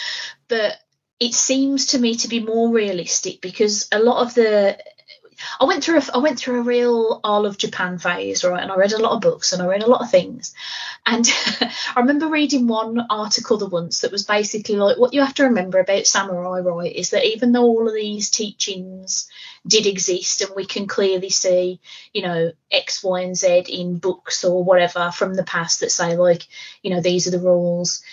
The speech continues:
this, this is the kind of life you have to follow, you have to do this, you have to do that, honor-,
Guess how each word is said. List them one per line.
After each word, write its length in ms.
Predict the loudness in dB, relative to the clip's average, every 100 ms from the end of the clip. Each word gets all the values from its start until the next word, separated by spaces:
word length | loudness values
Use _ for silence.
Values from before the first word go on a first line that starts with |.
| -4
this, 240 | -2 -2 -2
this 220 | -4 -2
is 100 | -2
the 100 | -2
kind 260 | 0 0 0
of 100 | 4
life 240 | 4 4
you 80 | 2
have 120 | 0
to 100 | -4
follow, 340 | -2 2 4 4
you 160 | 2
have 120 | 0 -2
to 100 | -2
do 160 | -2
this, 220 | 0 0
you 40 | 0
have 100 | -2
to 100 | -2
do 160 | 0 2
that, 200 | 2 0
honor-, 320 | -2 -4 -8